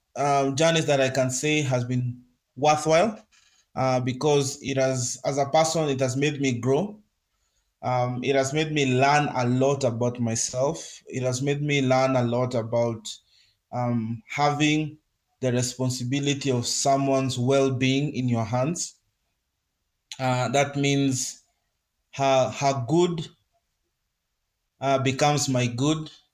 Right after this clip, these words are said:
my bad becomes our bad, and we get to s-, share all this, um, together. Now, narrowing it down to the last two years of covid, twenty twenty and now twenty twenty-one,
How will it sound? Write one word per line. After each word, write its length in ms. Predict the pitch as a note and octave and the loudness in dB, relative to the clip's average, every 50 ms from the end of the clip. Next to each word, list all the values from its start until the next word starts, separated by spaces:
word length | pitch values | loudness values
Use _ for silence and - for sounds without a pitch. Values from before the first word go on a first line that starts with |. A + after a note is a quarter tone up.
| _ _ - | _ _ -8
my 200 | A2+ C3 C3+ C3 | -4 0 0 0
bad 400 | B2 A#2 C#3+ D3 D#3+ D#3 C#3 B2+ | 2 4 6 6 6 4 4 0
becomes 480 | B2+ B2 - C#3+ C#3 C#3 C#3 C3+ B2 | -2 -2 0 0 0 0 0 -2 -2
our 340 | - - B2 A#2+ A#2+ A#2 A2 | -2 -2 0 0 0 0 0
bad, 380 | G#2+ B2+ B2+ C#3 D3+ D3+ D3+ D3+ - _ _ _ _ _ _ _ _ - _ - _ _ _ _ - | 2 2 4 4 2 0 -2 -10 -14 _ _ _ _ _ _ _ _ -20 _ -20 _ _ _ _ -2
and 380 | B2+ C3+ C3+ C3+ C3+ B2+ B2 | 0 2 2 2 2 2 0
we 120 | B2+ C#3+ C#3+ | 0 0 2
get 260 | C3 E3 E3 D#3+ E3 | 4 4 4 4 2
to 80 | - C#3 | -2 0
s-, 280 | B2+ - - - - - | 0 0 -2 -2 -4 -4
share 400 | - - - D#3 D3+ C#3+ C#3 - | -4 0 2 4 4 4 2 2
all 380 | - D3 D#3+ D#3 D#3 D#3 C#3+ B2 | 2 4 4 6 4 4 2 2
this, 480 | C#3 C#3 C3+ C3+ C3+ - - - - - | 2 2 2 2 0 0 -2 -4 -6 -4
um, 280 | - C3 B2+ B2+ C3 B2+ | -2 -2 -2 -2 -4 -4
together. 460 | B2+ B2 C#3 C3+ C3+ B2 A#2+ A2+ G#2+ - _ _ _ _ _ _ _ _ _ _ _ _ _ _ _ - | -2 2 2 2 2 2 -2 -4 -6 -10 _ _ _ _ _ _ _ _ _ _ _ _ _ _ _ -4
Now, 280 | C#3+ D3+ D#3 D#3 - - - | 0 2 2 2 0 -2 -2
narrowing 500 | E3 E3+ F#3 G3+ G#3+ A3 G#3+ G3+ G3+ G3 | 2 4 6 6 8 6 6 4 4 4
it 120 | F3 C3+ B2 | 2 2 4
down 260 | D3+ D#3 E3 E3 - | 6 6 6 6 4
to 60 | D3 | 2
the 120 | C#3 C#3 C3+ | 2 2 4
last 380 | C#3 C#3+ D3+ - - - - | 6 6 4 4 0 -4 -6
two 140 | D3+ C#3+ D3 | -6 -2 0
years 340 | C#3+ C#3+ C#3+ C#3 C3 A#2+ B2 | 2 4 4 4 4 2 0
of 200 | B2 A#2 - - | -2 -2 -4 -2
covid, 460 | - C#3+ C#3+ C3+ B2 B2 B2 A#2+ - | 0 0 2 2 2 0 -2 -2 -4
twenty 340 | - D3 D3+ D#3 D#3 D#3 D3 | -6 -6 -4 -4 -4 -4 -4
twenty 500 | D3 C#3+ C#3+ C#3 C#3 C3+ - C#3+ C#3 C3+ | -2 0 0 0 0 0 0 0 0 2
and 440 | B2 A#2 A#2 A#2 A2+ G#2+ G#2 A2 B2 | 2 2 0 0 0 0 -2 -2 0
now 280 | B2+ C3 C3+ C3 C3+ | 2 2 2 2 2
twenty 360 | C3+ - C#3+ C#3 C#3 C#3 C#3+ | 2 0 0 0 0 -2 -2
twenty-one, 760 | C3+ - B2+ B2 A#2+ - B2+ B2+ B2+ C3 B2+ A#2+ A#2 A#2 A2+ | -4 -2 -2 -2 0 0 0 0 2 2 2 2 0 -2 -6